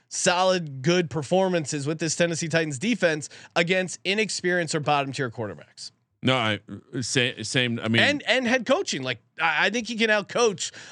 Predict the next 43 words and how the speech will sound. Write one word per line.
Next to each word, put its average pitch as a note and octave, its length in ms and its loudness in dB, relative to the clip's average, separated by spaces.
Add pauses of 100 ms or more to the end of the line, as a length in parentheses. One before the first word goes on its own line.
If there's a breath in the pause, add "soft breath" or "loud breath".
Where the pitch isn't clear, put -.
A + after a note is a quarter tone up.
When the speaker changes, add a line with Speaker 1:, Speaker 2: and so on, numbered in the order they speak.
(120 loud breath)
Speaker 1:
a F3 80 4
lot F#3 280 4
of F#3 60 -2
the F#3 80 -2
coaches F#3 400 2
we're E3+ 140 4
gonna E3 140 0
see E3 180 2
on D#3+ 100 2
the D3 80 -2
schedule C#3+ 380 0
breakdown. B2+ 460 -2 (180)
Speaker 2:
Yeah, D#3 160 4
you, A#2+ 220 0
you B2+ 180 2
nailed B2 480 2
one A#2 580 0 (180)
e-, A#2 120 0
element, C#3+ 540 2 (120)
and A#2+ 320 0
this B2 340 -4
is F3 120 -4
probably G#3 320 0
the B3+ 100 -4
first E3+ 320 0
team D3+ 300 2
where A#2+ 80 4
I A2+ 100 2
feel A#2+ 380 0
pretty C3 260 -2
strongly A#2 520 0
to G2 60 0
say, G#2+ 200 0
like, F#2+ 160 0
they A2 160 2
also A2+ 280 0
have G2+ 160 2
a F2 60 -8
ton G#2 260 -2
of, F2 280 -2 (540)
uh, F2 160 -2
schedule A#2+ 560 2
rest A2+ 520 -2